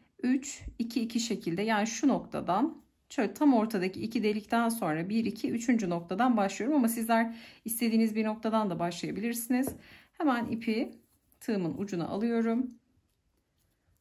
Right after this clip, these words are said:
Bu noktadan ilmeğimi çıkardım. Bir miktar kısa ip bırakmak yeterli. Bakın ilmeğimi uzattıktan sonra bir sonraki deliğe batıyorum. Çok sıkı sıkı yapmayacağız bu ilmekleri.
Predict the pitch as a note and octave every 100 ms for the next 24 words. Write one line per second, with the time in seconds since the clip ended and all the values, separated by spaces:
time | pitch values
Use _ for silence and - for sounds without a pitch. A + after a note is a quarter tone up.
0 | _ G#3 F3 - E3 E3 F#3 A3+ A#3 -
1 | _ - F#3+ F3 E3 E3 E3 A3+ - A3
2 | A3 A3 A3+ - - _ _ _ - -
3 | - D4+ A#3 A3+ A3+ A3+ - G3 - E3
4 | - D#3+ D#3+ A3 A3+ A#3 A3+ A3+ A#3+ -
5 | - _ _ _ _ _ - C4 - B3
6 | C4 C4 C4 A#3 A#3 A#3 A#3 B3+ C4 C4
7 | C4+ - F#3 E3 G3+ A3+ D4+ - A#3 G3
8 | - A3 D4 - _ _ _ _ _ G3+
9 | F#3+ E3+ E3 A3+ - B3+ C4 C4 E4+ -
10 | - C4 C#4+ - A3+ - B3 A3 G#3+ F3
11 | E3 D#3+ D#3 F3 F#3+ A3+ A3+ A3+ A3+ A#3
12 | A#3+